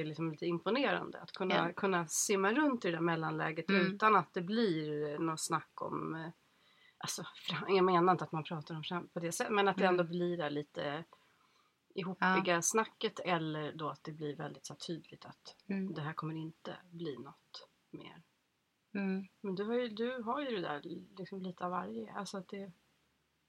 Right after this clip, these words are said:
Speaker 1: du simmar ju ändå där.
Speaker 2: Ja, jag försöker.
Speaker 1: Mellan
Speaker 2: Men jag har insett nu här nu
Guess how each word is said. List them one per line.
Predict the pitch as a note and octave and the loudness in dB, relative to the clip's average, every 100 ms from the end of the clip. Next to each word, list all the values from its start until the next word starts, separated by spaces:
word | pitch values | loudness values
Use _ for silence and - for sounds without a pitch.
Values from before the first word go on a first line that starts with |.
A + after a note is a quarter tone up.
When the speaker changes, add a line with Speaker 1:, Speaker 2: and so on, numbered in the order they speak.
| _ _ _ _ _ | _ _ _ _ _
Speaker 1:
du | - | -8
simmar | - A3 C4 | -4 -4 -4
ju | A#3+ | -4
ändå | - - | -6 -8
där. | F#3+ - _ - - | -12 -16 _ -20 0
Speaker 2:
Ja, | B3 C4+ | 6 6
jag | F#4 | 4
försöker. | - A#3+ B3 G#3+ F#3 | 2 4 4 4 2
Speaker 1:
Mellan | F#3 F3 F3 | 2 2 2
Speaker 2:
Men | B3+ | 4
jag | C4+ | 8
har | |
insett | C#4 C4 G#3+ - C4+ C#4+ | 8 8 6 4 2 4
nu | G#3 F#3 F#3+ | 0 -2 -6
här | G3 F#3+ | -4 -4
nu | F3 F3 | -4 -6